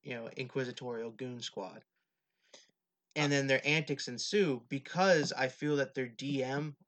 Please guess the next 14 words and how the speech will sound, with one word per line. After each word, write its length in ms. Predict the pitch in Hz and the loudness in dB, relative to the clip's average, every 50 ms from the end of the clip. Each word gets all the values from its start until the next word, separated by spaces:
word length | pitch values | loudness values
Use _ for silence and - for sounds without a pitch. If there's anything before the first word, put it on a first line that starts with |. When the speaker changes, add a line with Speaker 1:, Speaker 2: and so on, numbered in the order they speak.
| _ - | _ -10
Speaker 1:
is 240 | - 139 135 123 - - | -4 -2 -2 -2 -2 0
able 360 | 135 139 139 143 131 135 131 131 | 2 4 4 4 2 0 -4 -4
to 100 | - 127 | -6 -8
kind 400 | - - - 131 131 131 127 120 | -10 -6 -4 -2 0 0 0 -2
of 320 | 123 117 117 117 107 - _ _ _ _ _ _ _ _ _ - | -2 -2 -4 -6 -8 -12 _ _ _ _ _ _ _ _ _ -6
work 340 | 120 127 139 143 143 143 - | 0 2 2 2 2 0 -2
with 280 | - 135 139 135 - - | 0 2 2 2 0 -4
the 80 | 139 | -10
group 380 | 123 117 123 127 135 147 147 - _ _ _ - | -8 -6 -4 -2 -2 -2 -2 -4 _ _ _ -8
and 400 | 139 131 123 123 123 123 117 - | -6 -4 -4 -4 -6 -8 -10 -8
create 500 | - - - 139 139 143 147 143 139 - | -6 -6 -2 2 6 6 6 6 4 0
these 220 | - 127 120 110 | -8 -8 -8 -8
great 400 | - _ - - 131 135 135 - | -12 _ -4 0 2 2 2 2
scenarios 880 | - - - 123 120 120 127 127 127 123 120 120 113 110 107 101 101 | -2 -4 -4 -4 -4 -2 -2 0 0 0 0 -2 -2 -4 -4 -6 -8